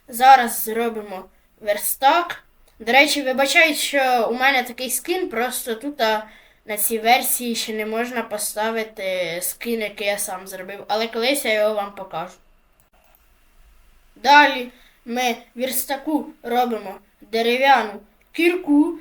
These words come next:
йдемо добувати булижник. Ой, вибачаюсь, кругляк.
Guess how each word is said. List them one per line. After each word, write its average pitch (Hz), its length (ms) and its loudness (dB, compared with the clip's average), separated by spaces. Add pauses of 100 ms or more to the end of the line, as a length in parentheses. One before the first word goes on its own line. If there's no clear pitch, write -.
(220)
йдемо 302 720 4
добувати 240 920 0 (160)
булижник. 208 840 -6 (580)
Ой, 214 320 -2 (140)
вибачаюсь, 220 760 -6 (140)
кругляк. 220 720 -8